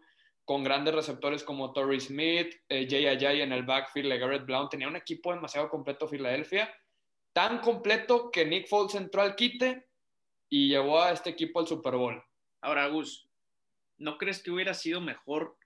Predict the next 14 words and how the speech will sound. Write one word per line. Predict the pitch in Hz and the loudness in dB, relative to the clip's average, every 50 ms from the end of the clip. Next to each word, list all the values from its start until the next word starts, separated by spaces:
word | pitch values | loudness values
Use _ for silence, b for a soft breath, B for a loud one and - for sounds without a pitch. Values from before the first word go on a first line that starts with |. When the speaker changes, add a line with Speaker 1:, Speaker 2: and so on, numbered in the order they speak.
| _ _ _ _ _ | _ _ _ _ _
Speaker 2:
dejar | 113 123 - 131 135 | -16 -10 -6 -4 -4
a | 135 | -4
Nick | 139 135 127 - | -4 -8 -12 -14
Foles? | - - 110 110 131 156 - - - - _ _ _ _ _ _ _ _ _ _ _ _ _ _ _ _ _ _ _ - | -16 -14 -12 -12 -12 -12 -14 -16 -16 -18 _ _ _ _ _ _ _ _ _ _ _ _ _ _ _ _ _ _ _ -10
Speaker 1:
Yo | 151 143 151 151 | -2 2 2 2
creo | 151 165 160 160 | 4 4 2 4
que | 165 165 156 | 4 2 2
sí, | 160 165 180 175 - - | 4 2 2 2 2 2
a | 175 | 2
la | 170 165 165 | 4 6 6
vez | 170 196 196 | 6 4 2
no, | 202 202 208 233 254 247 - | 2 4 4 4 4 2 0
pensaba | 196 175 156 175 175 190 202 202 | -2 -2 -2 0 0 0 2 0
porque, | 202 180 - - 165 156 143 131 117 - - | 0 -4 -4 0 2 2 2 2 -2 -6 -16